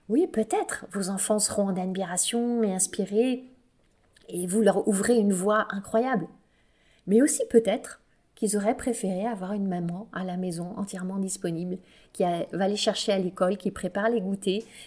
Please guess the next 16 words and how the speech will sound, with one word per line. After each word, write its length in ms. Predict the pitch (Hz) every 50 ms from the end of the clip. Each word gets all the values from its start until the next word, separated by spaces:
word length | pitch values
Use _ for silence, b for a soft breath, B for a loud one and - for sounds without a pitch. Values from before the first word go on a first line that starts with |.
| B B
qui 420 | - - 208 214 208 214 208 190 - - -
va 380 | - 185 185 190 214 208 208 208
animer 480 | - - 214 208 202 202 202 220 233
les 320 | 254 247 208 196 190 190 180
sorties. 680 | - - 208 - - - - - 208 226 302 - - b b b b b b _ _ _ _ -
Peut-être 320 | - 208 - - 247 294 -
qu'ils 140 | - 285
préféreraient 640 | - - 214 269 - - - - 240 226 - 196 190
ça, 180 | - - 233 233 - - -
et 100 | 190 196
vous 160 | 202 208 247
ne 80 | 240
savez 340 | 240 - 277 247 226 196 180
pas. 280 | - - - - - _ _ _ _ _ _ - - - - - - - - - - - _ - _ _ _ _ _ _ _ _ _ _ _ _ _ _ _ -
Et 80 | 220
tant 220 | 220 - - 370